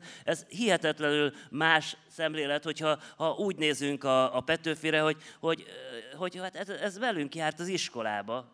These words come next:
itt van velünk, tehát osztálytársunk lehetne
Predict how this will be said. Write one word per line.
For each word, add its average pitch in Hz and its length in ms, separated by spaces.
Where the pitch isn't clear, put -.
itt - 220
van 156 220
velünk, 123 360
tehát 147 200
osztálytársunk 143 880
lehetne 139 640